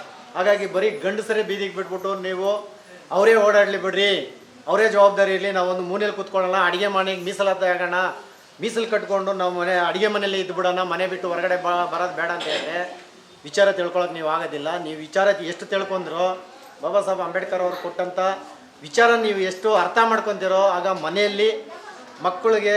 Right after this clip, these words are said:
ಗಂಡನಿಗೆ, ಅಣ್ಣ ತಮ್ಮಂದ್ರಿಗೆ ಯಾರಿಗೇ ಇರ್ಬೋದು, ನೀವು ಈ ಮಾರ್ಗದಲ್ಲಿ ಹೋಗ್ಬೋದು ಅಂತ ನೀವೂ ಸಲಹೆ ಕೊಡ್ಬೇಕಾಗತ್ತೆ. ನೀವು ಅವ್ರಿಗೆ ಜವಾಬ್ದಾರಿ ಇರ್ತೀರಿ. ಯಾಕಂದ್ರೆ ಇವತ್ತು ಹೋರಾಟಗಾರ ಎಲ್ಲೋ ಇರ್ತಾನೆ, ಒಬ್ಬ ಯಜಮಾನಿ ಆದವನು ಎಲ್ಲೋ ಇರ್ತಾನೆ, ಅವನು ಎಲ್ಲೋ ಸಮಸ್ಯೆಗಳು, ಸಂಘಟನೆಗಳಲ್ಲಿ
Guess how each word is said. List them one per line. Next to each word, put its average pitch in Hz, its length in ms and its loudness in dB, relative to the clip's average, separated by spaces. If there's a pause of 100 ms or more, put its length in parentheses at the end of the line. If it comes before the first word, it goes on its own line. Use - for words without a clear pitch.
(100)
ಗಂಡನಿಗೆ, 202 500 2
ಅಣ್ಣ 180 120 -2 (120)
ತಮ್ಮಂದ್ರಿಗೆ 190 380 -2
ಯಾರಿಗೇ 202 300 2
ಇರ್ಬೋದು, 190 400 0 (460)
ನೀವು 196 140 -4 (100)
ಈ 233 60 0 (140)
ಮಾರ್ಗದಲ್ಲಿ 202 440 0
ಹೋಗ್ಬೋದು 196 400 -2
ಅಂತ 190 120 -2 (120)
ನೀವೂ 196 340 -4
ಸಲಹೆ 175 260 2
ಕೊಡ್ಬೇಕಾಗತ್ತೆ. 185 640 0 (540)
ನೀವು 226 240 2
ಅವ್ರಿಗೆ 202 220 4 (100)
ಜವಾಬ್ದಾರಿ 202 460 4
ಇರ್ತೀರಿ. 190 280 0 (100)
ಯಾಕಂದ್ರೆ 202 400 2 (880)
ಇವತ್ತು 214 320 0
ಹೋರಾಟಗಾರ 220 440 4 (140)
ಎಲ್ಲೋ 208 220 4
ಇರ್ತಾನೆ, 208 300 2 (880)
ಒಬ್ಬ 180 100 2 (640)
ಯಜಮಾನಿ 226 420 2
ಆದವನು 208 280 2 (100)
ಎಲ್ಲೋ 214 220 4
ಇರ್ತಾನೆ, 196 300 0 (120)
ಅವನು 190 200 -2
ಎಲ್ಲೋ 208 140 0 (120)
ಸಮಸ್ಯೆಗಳು, 196 460 2 (560)
ಸಂಘಟನೆಗಳಲ್ಲಿ 196 720 2